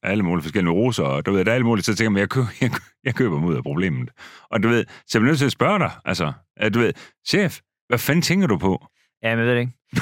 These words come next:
Speaker 2: Jeg ved det seriøst ikke. Men hvad hedder det?
Speaker 1: Sindssygt fedt svar.
Speaker 2: Det, der sådan ligesom kom så af, det tror jeg faktisk, at det, øh, jeg
Speaker 1: Så
Speaker 2: købte en for mange år siden.
Speaker 1: En Nobel.
Speaker 2: Ja, fuldstændig man til den der.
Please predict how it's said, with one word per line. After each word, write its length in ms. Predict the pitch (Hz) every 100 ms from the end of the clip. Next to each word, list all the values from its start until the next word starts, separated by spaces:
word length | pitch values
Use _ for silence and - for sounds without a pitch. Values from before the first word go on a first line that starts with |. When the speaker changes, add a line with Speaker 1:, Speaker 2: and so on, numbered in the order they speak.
| - 359 - - - - -
Speaker 2:
Jeg 80 | 143
ved 80 | 160
det 100 | 139
seriøst 400 | 160 165 160 127
ikke. 160 | 151 -
Men 180 | 143 151
hvad 140 | 151
hedder 220 | 156 151 143
det? 140 | 135
Speaker 1:
Sindssygt 320 | 139 202 117
fedt 140 | 120 123
svar. 240 | 123 117 -
Speaker 2:
Det, 120 | 202 190
der 60 |
sådan 160 | 165 185
ligesom 200 | 156 135
kom 380 | 190 180 147 -
så 220 | 135 127
af, 220 | - 151 - -
det 160 | 156 143
tror 160 | - 208
jeg 100 | 143
faktisk, 240 | 151 -
at 120 | 117
det, 220 | 151 151
øh, 580 | 127 104 104 98 98 98 98 98 107 _ - - - _ - - _ _ _ _ _ _ _ _ _ _ -
jeg 80 |
Speaker 1:
Så 60 | 139
Speaker 2:
købte 260 | 233 - 214
en 120 | 143
for 180 | - 151
mange 300 | 151 180 196
år 160 | 123
siden. 340 | 104 107 104 120 _ _ _ -
Speaker 1:
En 60 | 90
Nobel. 280 | 87 76 71 -
Speaker 2:
Ja, 80 | 120 - _ _ -
fuldstændig 260 | 165 139
man 160 | 123 127
til 100 | 110
den 120 | 87
der. 80 | 92